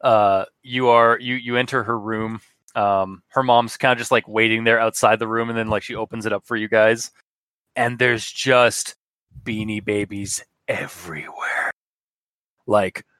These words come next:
a veritable horde of plushy bean ba-, Beanie Babies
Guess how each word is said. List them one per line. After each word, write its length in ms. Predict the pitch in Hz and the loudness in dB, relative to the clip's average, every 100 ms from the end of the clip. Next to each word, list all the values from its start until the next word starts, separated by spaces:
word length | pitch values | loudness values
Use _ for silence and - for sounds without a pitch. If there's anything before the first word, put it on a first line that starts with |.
| _ _ - | _ _ 0
a 140 | 123 | 0
veritable 600 | 107 131 135 143 127 135 | 2 4 6 4 4 2
horde 520 | - 120 120 113 104 110 | 2 0 2 2 0 -2
of 220 | 120 107 _ | -4 -6 _
plushy 360 | - 117 - 113 | 0 0 0 -6
bean 260 | 104 107 104 | -6 -6 -4
ba-, 240 | 101 110 | -6 -6
Beanie 320 | 113 113 110 | -6 -4 -4
Babies 640 | 98 92 92 90 85 - | -6 -8 -10 -6 -4 -4